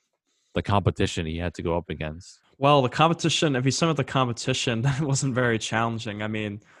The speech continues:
Speaker 2: the
Speaker 1: <laughs>
Speaker 2: Blazers, they were a good eighth seed, but they were never gonna beat the Lakers. They're,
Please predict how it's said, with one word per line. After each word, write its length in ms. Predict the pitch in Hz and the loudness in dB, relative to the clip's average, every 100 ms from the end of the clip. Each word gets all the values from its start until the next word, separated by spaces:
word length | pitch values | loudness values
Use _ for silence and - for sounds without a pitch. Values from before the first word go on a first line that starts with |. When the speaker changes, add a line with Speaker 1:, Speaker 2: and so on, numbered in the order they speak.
| - | -2
Speaker 2:
the 220 | 101 92 | -2 0
Speaker 1:
<laughs> 20 | |
Speaker 2:
Blazers, 460 | 113 123 127 123 113 | 4 4 4 0 4
they 100 | 131 | 4
were 300 | 131 120 - | 4 2 0
a 100 | 113 - | -6 -4
good 140 | - 131 | 2 2
eighth 240 | 123 127 | 4 0
seed, 380 | - 123 131 123 | 0 2 2 0
but 300 | 110 98 95 | 0 0 -2
they 320 | - 107 113 139 | -8 -6 0 2
were 160 | 107 | 2
never 260 | 104 98 95 | -2 -2 -2
gonna 140 | 95 | -4
beat 160 | 95 98 | -6 -4
the 80 | 98 | -4
Lakers. 460 | 98 101 107 104 | -4 -4 -4 -4
They're, 320 | 117 113 95 | -2 -2 -4